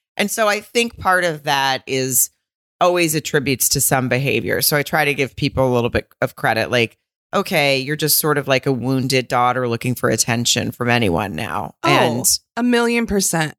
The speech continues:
Speaker 2: A million.
Speaker 1: and that sucks.
Speaker 2: Her father was lovely. Like, I, he was just,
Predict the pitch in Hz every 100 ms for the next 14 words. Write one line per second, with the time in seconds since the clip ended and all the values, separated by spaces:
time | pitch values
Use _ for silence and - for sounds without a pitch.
0 | - 196 202 190 175 160 - 143 - -
1 | - - _ 302 339 - 190 190 202 175
2 | 156 143 165 156 156 - 160 147 165 147
3 | 139 165 - 170 - - 180 170 - 233
4 | 262 254 - 214 202 -